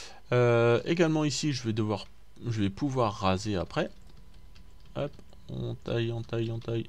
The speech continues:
Ta, ta, ta, ta, ta, ta, ta, ta, ta, ta, ta. Je mettrai un harvester plus tard, euh, pour faire une grosse, une grosse usine. Mais pour l'instant, j'en ai pas vraiment trop besoin, euh.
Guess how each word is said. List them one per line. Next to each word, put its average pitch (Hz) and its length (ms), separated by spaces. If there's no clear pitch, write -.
Ta, 120 100
ta, 117 160
ta, 120 140
ta, 120 180
ta, 117 140
ta, 120 160
ta, 120 160
ta, 117 160
ta, 117 160
ta, 120 140
ta. 113 220
Je - 120
mettrai 127 240
un 131 80
harvester 113 540
plus 101 120
tard, 101 260
euh, 87 120
pour 98 200
faire 101 140
une 95 80
grosse, 95 260
une 92 300
grosse 107 280
usine. 98 300
Mais 127 60
pour - 140
l'instant, 98 380
j'en 101 140
ai - 120
pas 123 360
vraiment 117 380
trop 117 260
besoin, 107 560
euh. 98 60